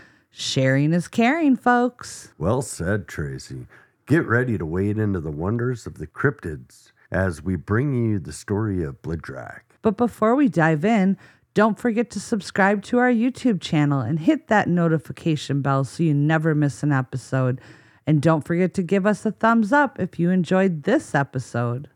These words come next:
Speaker 2: That's right, Tracy. Also, a rating and review would mean the world to us if you're listening to us on Apple Podcast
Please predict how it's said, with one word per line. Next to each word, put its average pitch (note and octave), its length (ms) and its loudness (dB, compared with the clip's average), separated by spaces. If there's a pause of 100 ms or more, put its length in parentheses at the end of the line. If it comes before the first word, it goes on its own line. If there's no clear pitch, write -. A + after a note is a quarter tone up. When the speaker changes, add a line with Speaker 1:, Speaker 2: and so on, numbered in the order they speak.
Speaker 2:
That's G2+ 240 -2
right, G2 220 0
Tracy. C2+ 500 -10 (160)
Also, A2 300 -2
a E2 120 -2
rating F#2+ 440 -2
and E2 100 -4
review E2 360 -4
would C#2+ 140 -8
mean E2 220 -4
the C#2+ 80 -6
world D#2+ 360 -6
to C2 180 -10
us - 180 -14
if C#2+ 140 -12
you're C#2+ 80 -8
listening D#2+ 500 -6
to E2+ 160 -6
us D2+ 140 -12
on C2 280 -12
Apple E2 380 -8
Podcast G#2 680 -8